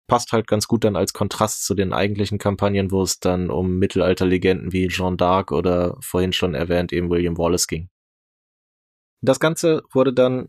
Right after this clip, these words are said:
ebenfalls remastered. Wir haben's bei Teil eins eben schon angesprochen, auch Teil zwei blieb nicht verschont. Das H-D-Remaster dazu kam zweitausenddreizehn schon raus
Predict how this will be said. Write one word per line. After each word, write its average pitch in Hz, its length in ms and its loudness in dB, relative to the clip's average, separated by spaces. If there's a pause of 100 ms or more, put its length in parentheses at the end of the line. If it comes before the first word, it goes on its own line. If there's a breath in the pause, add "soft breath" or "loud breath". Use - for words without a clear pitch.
ebenfalls 143 640 0
remastered. 127 800 0 (140)
Wir 113 120 2
haben's 113 160 -2
bei 117 100 4
Teil 110 180 0
eins 127 240 0
eben 120 160 -2
schon 113 180 -2
angesprochen, 113 520 -2
auch - 80 -4
Teil 107 220 0
zwei 113 220 2
blieb 110 200 -2
nicht 110 200 -2
verschont. 110 520 0 (400)
Das - 240 -6
H-D-Remaster 120 720 2
dazu 131 440 0
kam 135 320 0
zweitausenddreizehn 107 800 -2
schon 175 160 0
raus 170 300 0